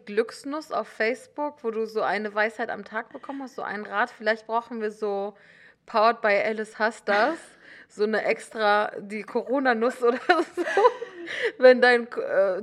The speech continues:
Speaker 1: das ist dann so der neue Podcast, jeden Tag ein Rat.
Speaker 2: <laughs> Also auch wenn ich's lieben würde, weiß ich nicht,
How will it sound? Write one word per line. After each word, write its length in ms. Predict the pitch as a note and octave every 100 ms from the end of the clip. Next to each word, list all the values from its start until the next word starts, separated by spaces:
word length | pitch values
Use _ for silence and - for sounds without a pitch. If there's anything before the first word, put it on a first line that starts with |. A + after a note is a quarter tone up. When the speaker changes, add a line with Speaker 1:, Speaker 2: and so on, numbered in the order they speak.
| G#3 G#3+
Speaker 1:
das 200 | A#3 A#3+
ist 160 | A#3+
dann 160 | A#3+ A3+
so 100 | G#3
der 140 | A3+
neue 300 | A3 B3 C4
Podcast, 580 | B3+ A3 G#3 - G3 G3+
jeden 300 | A3 A3+ A3+
Tag 240 | B3+ A#3+
ein 280 | G#3+ A3 D4
Rat. 200 | A3 G#3+ - -
Speaker 2:
<laughs> 80 | C4+ C4 - -
Also 180 | - A3+
auch 240 | B3 C4+ C#4+
wenn 140 | B3
ich's 160 | A#3+ B3
lieben 320 | A#3+ C#4+ B3+
würde, 400 | A3+ A3+ A#3+ A#3+
weiß 220 | G3+ A#3+
ich 180 | G#3 -
nicht, 420 | A#3 B3 A#3 -